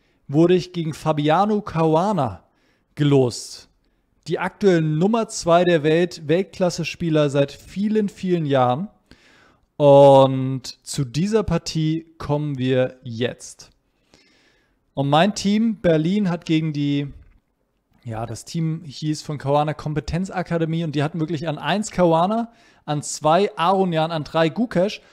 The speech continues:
aber dann vier Siebrecht, fünf Huska und sechs, ich glaub, Schneider. Also wir wussten, wenn wir eine Chance haben sollen gegen dieses Team, dann müssen wir hinten die Punkte machen und vorne einfach schauen, was ist möglich.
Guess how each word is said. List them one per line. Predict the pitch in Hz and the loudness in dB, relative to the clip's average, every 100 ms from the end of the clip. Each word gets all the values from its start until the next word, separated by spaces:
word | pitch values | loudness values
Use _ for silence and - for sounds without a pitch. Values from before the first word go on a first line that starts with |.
| _ | _
aber | 160 165 | 2 4
dann | 180 208 | 4 0
vier | - - 202 240 220 | -4 -6 0 0 0
Siebrecht, | 160 220 226 190 226 254 - _ _ | -2 -4 -4 -2 -2 -4 -14 _ _
fünf | - 214 220 - - | -4 -2 -2 -6 -6
Huska | 226 - 208 208 | -6 -4 -2 0
und | 202 175 165 | -2 -4 -4
sechs, | 147 190 190 - - _ _ _ _ | -2 -4 -4 -16 -20 _ _ _ _
ich | - | -10
glaub, | 147 | -10
Schneider. | - 156 180 175 180 - - - _ _ | -8 -4 0 2 2 -2 -14 -20 _ _
Also | 160 151 | -2 0
wir | 165 | 2
wussten, | 156 214 - 233 180 | 2 0 -4 -8 -2
wenn | 196 | -2
wir | 294 | -2
eine | 294 254 | -2 -4
Chance | - 269 - 202 | -4 -6 -4 -4
haben | 208 202 | -2 -2
sollen | 170 208 196 | 0 0 0
gegen | 160 185 | -2 -4
dieses | 180 175 - | -4 -6 -6
Team, | 180 | -4
dann | 160 | -2
müssen | 175 - 196 | -4 -4 -2
wir | 165 | 0
hinten | - 269 240 | 0 -2 -2
die | 226 | -4
Punkte | - 233 220 | -2 -4 -2
machen | 175 175 | -2 -2
und | 190 | -4
vorne | - 202 226 226 | -4 0 0 0
einfach | 208 190 170 | -2 -4 -4
schauen, | - 196 196 - - - | -2 -2 -2 -8 -18 0
was | 160 185 | 2 2
ist | 185 - | -2 -4
möglich. | 175 165 123 - | -4 -4 -10 -14